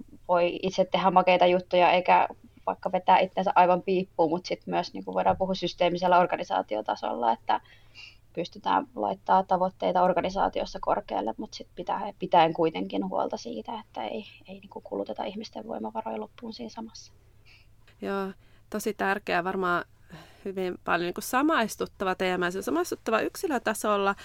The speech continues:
Speaker 2: koska joutuu puntaroimaan sitä, että, että mistä ne voimavarat löytyy ja kuinka paljon sitä epämukavuutta voi sietää ja hallinnan tunnetta tarvii. Ja sitten yritys joutuu pohtimaan, niin kuin, ihan samoja asioita, että kuinka paljon me voidaan,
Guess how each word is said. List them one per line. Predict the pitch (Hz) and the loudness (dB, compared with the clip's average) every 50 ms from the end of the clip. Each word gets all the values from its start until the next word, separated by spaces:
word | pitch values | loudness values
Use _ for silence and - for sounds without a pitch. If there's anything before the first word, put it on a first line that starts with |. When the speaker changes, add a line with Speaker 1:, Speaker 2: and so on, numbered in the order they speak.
| - - - - | -16 -20 -16 -14
Speaker 2:
koska | - - - 214 | -8 -2 0 2
joutuu | 214 233 - 226 226 | 2 2 2 2 2
puntaroimaan | - - 247 233 226 - 202 180 175 170 170 170 180 175 175 | 2 2 2 2 2 0 0 0 0 0 0 0 0 -2 -2
sitä, | 180 190 185 - 180 175 170 | -2 -6 -4 -2 0 0 0
että, | 175 190 - _ - 185 175 - - - - - - - - - - - - - - | 0 -2 -6 _ -2 -2 -2 -4 -10 -16 -18 -18 -18 -20 -20 -20 -20 -20 -20 -12 -10
että | 226 214 - - | -10 -6 -2 0
mistä | 202 202 202 - - 202 | 0 0 0 0 0 0
ne | 190 175 175 | 0 0 0
voimavarat | 165 170 175 175 170 170 165 165 185 175 185 185 - - | 0 -2 -2 -2 -2 -4 -4 -4 -4 -6 -6 -8 -8 -6
löytyy | 175 175 170 170 170 165 - - - 180 175 | -4 -2 -2 -2 -2 -4 -4 -6 -4 -4 -2
ja | 175 175 175 - | -2 -2 -4 -4
kuinka | - 190 175 175 185 - 165 | -2 0 0 0 0 0 -2
paljon | 170 170 160 170 175 | -2 -2 -2 -4 -6
sitä | - - - 165 180 | -8 -8 -6 -4 -4
epämukavuutta | 185 175 - 175 185 190 180 - - 180 180 175 170 180 180 - - 175 | -4 -2 -2 -4 -2 -4 -6 -4 -4 -4 -2 -2 -4 -6 -6 -8 -6 -4
voi | 175 175 190 | -4 -4 -4
sietää | - - 185 175 185 190 185 - 175 175 175 180 180 | -4 -2 -2 -2 -2 -4 -6 -6 -6 -4 -4 -4 -2
ja | 175 180 | -4 -4
hallinnan | 175 185 175 175 180 185 185 190 190 180 - | -2 0 0 0 0 0 -2 -2 -2 -2 -2
tunnetta | - 180 185 185 180 - - 175 | -2 -2 -2 -2 -2 -2 -4 -4
tarvii. | - - 175 180 175 170 175 180 175 170 175 180 185 196 | 0 2 4 4 4 2 0 -4 -4 -2 -2 -4 -4 -6
Ja | 170 175 | -6 -4
sitten | - 185 - - - - 110 | -2 -4 -4 -2 -2 0 0
yritys | 175 185 185 185 - - 175 - - - - - - | 0 0 0 -2 -2 -4 -6 -6 -8 -14 -18 -12 -8
joutuu | 196 190 180 170 170 | -8 -6 -6 -8 -8
pohtimaan, | 170 - - 190 - - - 190 - | -4 -4 -4 -4 -4 -6 -6 -6 -6
niin | - 214 214 | -6 -8 -8
kuin, | - - - | -10 -12 -10
ihan | 180 196 - - | -6 -6 -6 -6
samoja | - 220 202 196 190 180 175 185 - - - - - - | -6 -6 -4 -4 -4 -4 -4 -6 -10 -16 -20 -20 -12 -6
asioita, | - 202 220 220 - 240 208 170 165 165 - - | -4 -4 -4 -2 -4 -2 -2 -2 -2 -2 -4 -6
että | 175 - - - | -8 -10 -8 -6
kuinka | 196 175 190 185 - 170 | -4 -4 -4 -4 -4 -4
paljon | 160 160 175 | -4 -4 -6
me | 180 - | -8 -8
voidaan, | 185 175 180 165 190 180 185 | -6 -8 -6 -6 -6 -6 -8